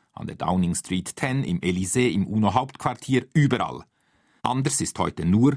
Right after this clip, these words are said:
dass es technisch noch bessere, flächendeckendere Methoden gibt, wie etwa Hackerangriffe auf Handys und Computer. Feindliche Regierungen spionieren aber auch befreundete.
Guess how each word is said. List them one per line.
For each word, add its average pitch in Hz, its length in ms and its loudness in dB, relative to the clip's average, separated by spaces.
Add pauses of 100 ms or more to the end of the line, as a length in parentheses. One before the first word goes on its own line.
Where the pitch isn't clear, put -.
dass - 160 -12
es - 160 -10
technisch - 540 -2
noch 139 220 2
bessere, - 420 -4
flächendeckendere 101 880 2
Methoden 131 500 2
gibt, - 300 -4
wie 87 120 0
etwa 78 220 -4
Hackerangriffe 113 800 -2
auf 120 120 -4
Handys - 280 -6
und 104 160 -2
Computer. 147 600 0 (640)
Feindliche 135 520 0
Regierungen 139 520 4
spionieren 135 640 4
aber 151 240 2
auch - 60 -4
befreundete. 110 760 0